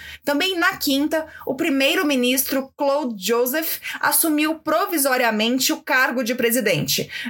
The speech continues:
Joseph estava pra ser substituído por outro nome anunciado por Moïse, mas, como ele não tinha sido nomeado formalmente por decreto,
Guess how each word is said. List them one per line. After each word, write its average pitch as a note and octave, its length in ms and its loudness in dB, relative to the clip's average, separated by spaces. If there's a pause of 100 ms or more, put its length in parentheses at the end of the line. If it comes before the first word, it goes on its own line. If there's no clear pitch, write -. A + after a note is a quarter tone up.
Joseph D#4 440 0
estava D#4 460 2
pra B3+ 480 2
ser C#4+ 260 0
substituído C4 600 0
por C4 200 0
outro D4 320 0
nome A#3 340 2
anunciado A3 640 2
por B3 180 -2
Moïse, A#3 480 2
mas, C#4 540 2
como C#4 360 0
ele B3 140 2
não B3+ 160 0
tinha C4 340 0
sido B3 320 2
nomeado A3+ 440 2
formalmente B3 680 0
por B3 140 -2
decreto, D4 320 0